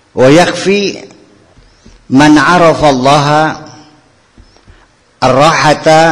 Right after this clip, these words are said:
min qad rizqi wa ta'abil harsi wa tashwishil bali minhu.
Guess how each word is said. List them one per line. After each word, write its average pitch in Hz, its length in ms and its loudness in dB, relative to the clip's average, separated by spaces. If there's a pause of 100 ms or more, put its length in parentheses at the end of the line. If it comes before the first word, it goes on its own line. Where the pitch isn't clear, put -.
(340)
min 127 320 0
qad 123 320 -4
rizqi 147 800 -6 (960)
wa 113 160 -2
ta'abil 113 600 -4
harsi 95 520 -10 (1700)
wa 98 160 -8
tashwishil 131 920 -2
bali 120 400 0
minhu. 113 520 -2